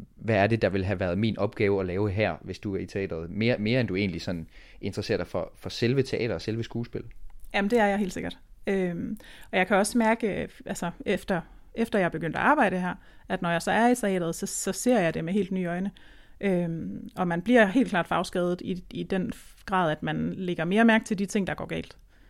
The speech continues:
Speaker 2: Øhm, som, som dem, jeg ellers er i teatret med, overhovedet ikke ser. Altså, så er det jo det, jeg ligesom lægger mærke til. Og jeg ved jo, at, "Hov, nu skulle der være sket det der," og så skete det ikke, og så er det jo gået galt,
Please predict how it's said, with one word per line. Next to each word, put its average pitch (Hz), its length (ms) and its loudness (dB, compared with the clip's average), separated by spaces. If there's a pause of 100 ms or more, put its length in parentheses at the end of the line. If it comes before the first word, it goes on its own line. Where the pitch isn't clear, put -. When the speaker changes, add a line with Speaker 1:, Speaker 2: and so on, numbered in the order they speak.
(200)
Speaker 2:
Øhm, - 440 -6
som, 170 280 -2
som 175 320 -2 (220)
dem, 180 160 4
jeg 175 120 4
ellers 175 200 2
er 175 60 0
i 160 80 -2
teatret 170 340 -2
med, 160 80 -4
overhovedet 165 380 6
ikke 165 140 0
ser. - 180 -4 (180)
Altså, 190 200 -8
så 202 140 0
er 196 40 2
det 190 80 2
jo 175 60 2
det, 185 120 2
jeg 170 140 2
ligesom 160 240 -4
lægger - 160 -6
mærke 170 200 -6
til. 165 300 -8
Og 175 80 0
jeg 180 160 4
ved 214 180 6
jo, 156 140 -6
at, 139 220 -8 (260)
"Hov, 185 260 0
nu 202 80 2
skulle 196 220 -2
der 165 60 2
være 156 100 -2
sket 180 260 -2
det 185 100 -2
der," 160 160 -2 (120)
og 170 80 -8
så 202 100 0
skete 208 300 2
det 196 60 0
ikke, 165 360 -2
og - 120 -8
så 196 120 0 (140)
er - 100 -2
det 170 100 -2
jo 160 80 -2
gået 139 140 -4
galt, 156 320 -6